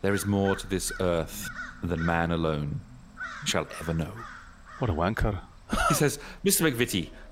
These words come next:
Speaker 1: I do not really like your coarse language. I am wondering whether there is something else troubling you. I, I come to offer my ears and my wisdom."
Speaker 2: Well, if you've got time.
Speaker 1: I do have time, Mister McVitie.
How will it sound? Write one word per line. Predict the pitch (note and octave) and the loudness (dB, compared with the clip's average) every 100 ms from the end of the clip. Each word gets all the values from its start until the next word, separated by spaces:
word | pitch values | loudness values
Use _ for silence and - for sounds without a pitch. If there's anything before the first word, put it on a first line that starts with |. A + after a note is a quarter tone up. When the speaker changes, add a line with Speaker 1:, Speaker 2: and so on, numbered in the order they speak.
| - - | -8 2
Speaker 1:
I | B2+ C3 | 4 4
do | B2 E3+ | 4 4
not | E3+ D3+ A#2 | 4 2 2
really | A#2+ A2 | 0 2
like | A2 F#2+ F2 - | 4 4 2 0
your | G2 | -2
coarse | - A2+ F2+ - | 0 0 0 0
language. | F#2 D#2+ D#2+ - - - - - - - - | 0 0 -2 -4 -2 -4 -6 -12 -18 -14 -2
I | B2 | 2
am | C3+ C3+ | 4 4
wondering | D3 C3 A2 G2+ | 4 4 4 4
whether | G2 G2 F#2 G2 - - - - | 4 4 2 0 -6 -16 -16 -6
there | A2+ A2+ | 2 4
is | G#2+ | 4
something | - C3+ - A2 - | 0 -2 -2 -2 2
else | G#2 F2 - | 0 0 -4
troubling | - G2 F2 D#2+ E2 | 0 0 0 0 0
you. | D2+ E2 - - - - A2+ | -2 -4 -6 -16 -20 -4 0
I, | A#2 - | 0 0
I | B2+ | 0
come | - F3 D#3+ | 2 2 2
to | E3 - | 0 2
offer | C3 - A#2 F#2+ F#2 - | 0 4 4 4 2 0
my | A2 G2+ G2+ - - | 2 4 2 0 0
ears | B2+ A#2 G#2+ F#2 F2+ - - G2+ | 4 6 6 4 2 -2 -4 0
and | F#2+ | 2
my | F2 F2 F2 F#2+ | 2 2 0 0
wisdom." | F#2 - D#2+ - - - - - - - - - | 0 0 -2 -4 -8 -12 -16 -18 -18 -18 -10 4
Speaker 2:
Well, | G#3+ | 6
if | E3+ | 6
you've | C3 A2 | 4 2
got | A2+ | 2
time. | C3 C#3+ F#3+ E3 - - - F#2+ | 4 6 4 0 -4 -12 -6 -2
Speaker 1:
I | |
do | F2 - E2 | 0 0 2
have | D#2+ - | 0 0
time, | E2+ E2 F2 E2+ | 0 2 2 -2
Mister | - - | -4 -2
McVitie. | E2+ D#2+ - E2+ | 0 0 -2 -2